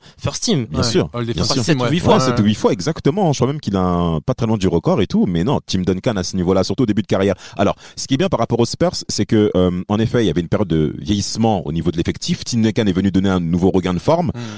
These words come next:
Speaker 2: parce que, euh, au-delà du début de carrière, il gagne deux titres d'M V P de suite.
Speaker 3: Ouais.
Speaker 2: En deux mille deux et en deux mille trois. M V P de la Ligue. M V P de la Ligue, avec des stats notamment en deux mille trois,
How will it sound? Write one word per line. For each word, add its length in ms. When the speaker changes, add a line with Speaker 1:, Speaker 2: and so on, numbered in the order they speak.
Speaker 2:
parce 240
que, 280
euh, 160
au-delà 320
du 100
début 160
de 60
carrière, 320
il 120
gagne 320
deux 140
titres 260
d'M 80
V 80
P 120
de 80
suite. 440
Speaker 3:
Ouais. 60
Speaker 2:
En 180
deux 220
mille 280
deux 240
et 260
en 120
deux 120
mille 180
trois. 360
M 220
V 240
P 140
de 80
la 100
Ligue. 340
M 200
V 120
P 120
de 80
la 80
Ligue, 260
avec 220
des 100
stats 240
notamment 280
en 20
deux 80
mille 100
trois, 240